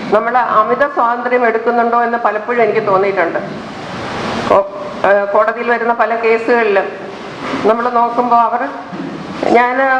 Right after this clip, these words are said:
ഒരു കാര്യം പറയട്ടെ, അമ്മമാര് ഇവിടെ ഇരിക്കുന്നതിലിപ്പോ എനിക്ക് തോന്നുന്നു ഭൂരിഭാഗവും അമ്മമാരും അമ്മായിയമ്മമാരും അമ്മൂമ്മമാരും ഒക്കെയാണ്. നമുക്ക് എന്തുകൊണ്ട് നമ്മുടെ, നമ്മൾ ജനിക്കുമ്പോൾ ഒരു, ഒരു, ഒരു പെൺകുട്ടി ജനിക്കുമ്പോൾ നമ്മളെപ്പോഴും അവർക്ക്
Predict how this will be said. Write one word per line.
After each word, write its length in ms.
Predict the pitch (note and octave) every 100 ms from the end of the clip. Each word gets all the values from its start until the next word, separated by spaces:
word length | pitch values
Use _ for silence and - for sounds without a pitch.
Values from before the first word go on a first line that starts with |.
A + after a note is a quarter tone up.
| B3+
ഒരു 100 | A3+ A#3
കാര്യം 240 | A#3 B3
പറയട്ടെ, 280 | D4+ A#3 A3+
അമ്മമാര് 520 | G3+ G#3+ A#3+ A#3+ A#3+
ഇവിടെ 360 | B3 - A#3 A#3
ഇരിക്കുന്നതിലിപ്പോ 840 | A#3 A#3 A#3+ B3+ B3+ B3+ B3 B3
എനിക്ക് 240 | B3 B3 B3
തോന്നുന്നു 300 | A#3+ B3 A#3+
ഭൂരിഭാഗവും 960 | A3+ A#3+ A#3+ A#3+ A#3 B3 B3 - - - - -
അമ്മമാരും 600 | G#3+ A3+ A#3 A3+ A#3 A#3 - -
അമ്മായിയമ്മമാരും 880 | G#3+ A3 A3+ A3+ A3+ A#3 A3+ A3+ A#3+
അമ്മൂമ്മമാരും 580 | G#3 A3+ A#3 A#3 A#3 A3+
ഒക്കെയാണ്. 400 | A3+ G#3 F3+ F3 - - - - - - - - F3+
നമുക്ക് 260 | A3+ C4+ D4+
എന്തുകൊണ്ട് 500 | C#4 C#4 C#4+ C#4 C4+
നമ്മുടെ, 420 | B3+ A#3+ B3 C#4+ C#4
നമ്മൾ 260 | G3+ A3 C4+ D4+
ജനിക്കുമ്പോൾ 420 | B3 A#3 A#3 A#3 A#3+
ഒരു, 80 | A3+
ഒരു, 340 | A3+ B3+ B3
ഒരു 100 | A#3+ A#3
പെൺകുട്ടി 320 | A#3 B3+ B3+
ജനിക്കുമ്പോൾ 580 | A#3+ G#3 G#3 A3 G#3 F#3+ - -
നമ്മളെപ്പോഴും 840 | G3+ A#3+ B3+ B3+ C4+ C4+ C4+ C#4 -
അവർക്ക് 360 | - A#3 A#3